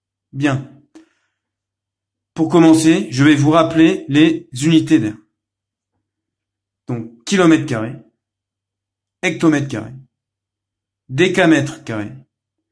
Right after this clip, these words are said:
mètre carré, décimètre carré, centimètre carré, et enfin millimètre carré. Bien.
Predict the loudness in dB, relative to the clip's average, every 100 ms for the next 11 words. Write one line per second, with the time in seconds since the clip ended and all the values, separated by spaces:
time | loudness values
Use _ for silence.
0 | _ _ _ -4 0 0 -2 -12 -12 -8
1 | -8 -10 -14 _ _ _ _ _ _ _
2 | _ _ -2 0 0 0 0 0 -4 -14
3 | -12 -10 -10 -14 _ _ _ _ -16 -6
4 | -2 -2 0 0 0 -6 -12 -10 -10 -12
5 | -18 _ -2 -2 -2 -8 -10 -8 -4 0
6 | 2 0 -4 -10 _ -16 -16 -20 _ _
7 | -18 -18